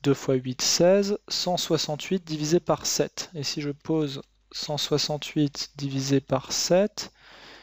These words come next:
ici j'obtiens deux fois sept, quatorze, il me reste deux,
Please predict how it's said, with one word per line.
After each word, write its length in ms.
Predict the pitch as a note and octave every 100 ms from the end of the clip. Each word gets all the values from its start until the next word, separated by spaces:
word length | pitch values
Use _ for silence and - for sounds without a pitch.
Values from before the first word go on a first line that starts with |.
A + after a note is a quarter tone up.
| _ -
ici 400 | D3 - D#3+ D3
j'obtiens 380 | C#3 - C#3+
deux 120 | C3+ C#3
fois 280 | - D3
sept, 360 | - D3+ C#3 -
quatorze, 640 | - C#3 - D3+ D3 C3+ B2+
il 80 |
me 100 | B2+
reste 320 | B2+ B2+ - C3
deux, 480 | B2+ C#3 F3+ G#3